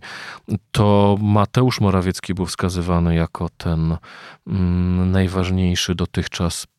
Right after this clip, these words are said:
po prezesie, e, delfin. E, jak to sobie w ogóle wyobrażasz? Czy to znaczy, że akcje Mat-, Ma-, Mateusza Morawieckiego już idą tak w dół, że prezes postanowił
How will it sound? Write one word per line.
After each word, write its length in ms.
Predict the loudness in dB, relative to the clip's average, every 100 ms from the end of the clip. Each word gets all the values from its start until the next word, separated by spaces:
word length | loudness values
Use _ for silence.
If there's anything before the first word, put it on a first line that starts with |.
| 0
po 160 | 0
prezesie, 760 | 2 0 2 2 2 0 0 -2
e, 140 | -2 -4 -14 -18 -20 -8 -2 -2 0
delfin. 680 | 0 0 0 -2 0 0 -2 -10 -20 _ -2
E, 520 | 2 2 2 0 -2 -2
jak 240 | -2 0
to 80 | -2
sobie 220 | -6 -4
w 80 | -4
ogóle 400 | -4 -2 -2 -2 -6 -6
wyobrażasz? 500 | -2 0 0 0 -4
Czy 120 | -8
to 80 | -4
znaczy, 240 | -2 -2
że 220 | 0 -2 -2
akcje 380 | -6 -8 -4 0
Mat-, 320 | 0 -2 -4 -2
Ma-, 180 | 0 0 -2
Mateusza 400 | -4 -2 -2 0
Morawieckiego 540 | 0 0 -2 -4 -4 -2
już 120 | 0
idą 200 | 0 0
tak 240 | 0 -4 -6 -16 -20 -20 -10
w 140 | -6
dół, 220 | 0 2 2
że 120 | 0
prezes 320 | 0 -2 -4
postanowił 540 | -6 -4 0 0 -2